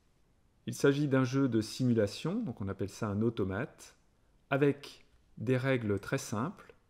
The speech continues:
et cependant, cet automate permettrait de programmer n'importe quel algorithme. On dit qu'il est Turing complet. Donc je vous montre le résultat que l'on va obtenir. Donc si je lance le programme avec une taille de grille égale à huit,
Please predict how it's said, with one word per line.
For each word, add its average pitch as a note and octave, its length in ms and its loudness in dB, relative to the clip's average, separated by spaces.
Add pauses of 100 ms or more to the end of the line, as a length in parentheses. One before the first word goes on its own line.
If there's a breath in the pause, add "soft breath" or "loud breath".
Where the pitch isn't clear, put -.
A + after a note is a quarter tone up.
(320)
et C#3 60 0
cependant, C#3+ 540 2
cet - 240 0
automate C3 440 2
permettrait A#2+ 480 2
de D3+ 120 0
programmer A#2 500 -2
n'importe D#3+ 460 -2
quel D#3+ 300 2 (180)
algorithme. C3 500 -2 (220)
On G#2 80 -6
dit A#2+ 180 -2
qu'il A2 180 -2
est B2 200 2
Turing A#2+ 440 0 (100)
complet. A2 380 -4 (1200)
Donc B2 100 0
je C3 80 2
vous D3+ 160 2
montre D3+ 340 0
le A#2+ 100 6
résultat A#2 500 2
que - 100 -4
l'on G#2 120 -2
va G2 100 0
obtenir. B2 560 -2
Donc - 580 -14
si - 160 -6
je C3 140 4
lance C3+ 480 0
le A#2 100 -4
programme A#2+ 640 0 (640)
avec B2+ 260 2
une A#2+ 140 2
taille A#2+ 240 2
de A2 100 2
grille A2+ 400 0
égale G2+ 240 0
à F#2+ 60 0
huit, B2 580 -6